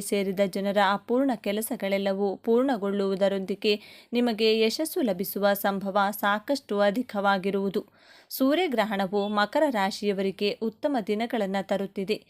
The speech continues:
ಇದು ಈ ರಾಶಿಯ ಜನರಿಗೆ ನ್ಯಾಯಾಲಯದ ವಿಷಯಗಳಲ್ಲಿ ಯಶಸ್ಸಿಗೆ ಕಾರಣವಾಗಬಹುದು. ಕೆಲಸದಲ್ಲಿ ಹಿರಿಯ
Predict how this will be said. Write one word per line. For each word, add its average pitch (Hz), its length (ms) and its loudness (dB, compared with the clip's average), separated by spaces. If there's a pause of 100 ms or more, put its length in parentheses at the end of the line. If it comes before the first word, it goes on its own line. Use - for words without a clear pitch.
(300)
ಇದು 233 240 2
ಈ 220 140 -2
ರಾಶಿಯ 220 500 2
ಜನರಿಗೆ 196 600 0
ನ್ಯಾಯಾಲಯದ 202 840 2
ವಿಷಯಗಳಲ್ಲಿ 196 760 -2 (100)
ಯಶಸ್ಸಿಗೆ 208 580 -2
ಕಾರಣವಾಗಬಹುದು. 196 1120 -2 (560)
ಕೆಲಸದಲ್ಲಿ 254 680 4
ಹಿರಿಯ 226 340 2